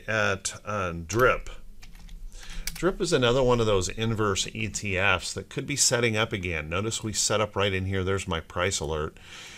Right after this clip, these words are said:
Could, uh, setting up in here. There's that run that we had in that chart.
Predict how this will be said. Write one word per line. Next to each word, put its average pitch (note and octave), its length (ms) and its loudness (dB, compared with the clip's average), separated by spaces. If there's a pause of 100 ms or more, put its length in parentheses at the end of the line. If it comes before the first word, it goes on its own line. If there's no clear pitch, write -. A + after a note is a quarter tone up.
(240)
Could, G#2+ 360 -2
uh, F#2 220 -4 (140)
setting G#2+ 340 0
up G2 180 -2
in F#2+ 100 2
here. F#2+ 140 2
There's F#2+ 260 0
that E2+ 220 0
run G2 300 0
that F2 140 -2
we E2+ 160 -4
had E2 560 -2
in E2+ 160 -4
that D#2 200 -8
chart. D#2+ 360 -4